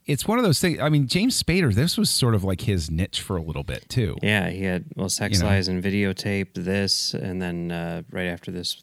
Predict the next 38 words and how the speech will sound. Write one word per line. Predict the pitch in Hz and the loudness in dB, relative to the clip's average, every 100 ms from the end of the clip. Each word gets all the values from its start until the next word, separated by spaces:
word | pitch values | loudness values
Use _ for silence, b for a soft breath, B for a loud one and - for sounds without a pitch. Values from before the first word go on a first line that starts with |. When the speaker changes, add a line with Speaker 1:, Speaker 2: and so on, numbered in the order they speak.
| - | -14
Speaker 2:
was | 95 90 - | -8 -8 -8
Crash. | - 110 98 110 - - - b b b b b - | -8 -6 -4 -4 -6 -10 -14 b b b b b -8
So, | - 92 90 87 - | -2 0 -2 -4 -2
Speaker 1:
Yeah. | 98 90 120 113 | 0 2 0 0
Speaker 2:
yeah. | 95 85 - _ | -2 -4 -8 _
Speaker 1:
But | 123 113 | 2 4
then | 127 | 6
there | 131 | 6
was | 117 104 | 6 6
also, | 107 104 113 104 101 | 4 4 4 4 4
later | 95 98 104 | 2 2 2
on, | 98 95 | 2 2
was | 92 | 0
Secretary. | - 120 - 98 90 80 87 120 | 0 0 -2 -2 -2 -2 -2 0
Speaker 2:
Uh-huh. | 95 104 120 131 98 | 0 0 -2 -4 -2
Yeah, | 113 127 | 0 0
yeah, | 120 117 | -2 -2
you're | 113 | -2
right. | 117 104 104 | -2 0 2
Speaker 1:
Um, | 101 95 98 - | 4 4 2 -2
so | - 120 113 110 - | 2 6 6 4 0
this | 131 139 | 0 2
seems | - 175 147 | 4 4 4
to | 139 | 2
be | 120 139 135 127 | 2 4 4 4
Speaker 2:
Age | 117 | 2
of | 98 | 0
Speaker 1:
Spader's | 98 123 123 117 107 | 0 2 4 4 4
Speaker 2:
Ultron. | |
Speaker 1:
comfort. | 110 110 117 - - - 185 - _ _ - b b b b - | 4 4 2 -2 -18 -20 -20 -20 _ _ -20 b b b b 0
Oh, | 120 113 90 110 | 6 6 4 0
very, | 101 131 - 104 | 4 4 2 -2
it | 131 120 | 0 2
definitely | 104 123 123 101 | 2 2 4 4
belongs | 98 85 82 87 | 2 0 -2 0
in | 82 | 0
that. | 78 95 | 0 -2
Speaker 2:
Uh-huh. | 98 98 | -2 -6